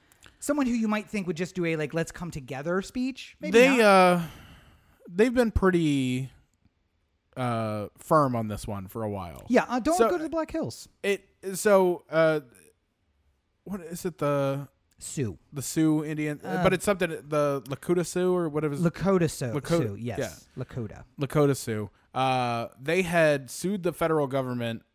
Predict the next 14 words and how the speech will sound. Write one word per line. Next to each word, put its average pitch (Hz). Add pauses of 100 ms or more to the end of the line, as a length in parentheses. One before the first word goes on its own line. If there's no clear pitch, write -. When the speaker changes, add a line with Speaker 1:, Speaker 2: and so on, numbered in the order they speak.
(120)
Speaker 2:
when 113 (180)
they, 117 (140)
the 127
land 131
was 113
took, - (160)
taken 131
from 104
them. 90 (360)
Speaker 1:
Yes. 165
Speaker 2:
And 127
then, 120 (140)
uh, 117 (420)
in 156